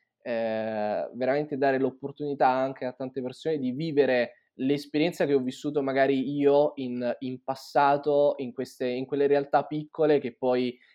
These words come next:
invece son cresciute proprio grazie alla passione e alla motivazione delle persone che ci lavoravano. Eh, quindi sicuramente, sicuramente questo. Ehm,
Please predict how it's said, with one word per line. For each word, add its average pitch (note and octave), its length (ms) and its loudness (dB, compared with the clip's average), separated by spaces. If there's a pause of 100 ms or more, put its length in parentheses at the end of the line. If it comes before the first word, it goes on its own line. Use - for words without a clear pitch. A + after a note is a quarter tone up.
invece B2+ 400 -2
son A#2+ 240 -8
cresciute C3 500 -4
proprio A#2+ 280 -6
grazie B2+ 360 0
alla A#2 160 -2
passione C3 540 -4
e B2+ 40 -2
alla A#2 220 -2
motivazione A#2 800 -6 (220)
delle A#2 240 -2
persone A2 400 -8
che A2 100 -6
ci - 160 -18
lavoravano. G#2+ 680 -4 (400)
Eh, A#2 880 0
quindi C#3+ 180 -4
sicuramente, C3 920 -2
sicuramente A#2 600 -6
questo. G#2 520 -10 (340)
Ehm, A#2+ 1300 -2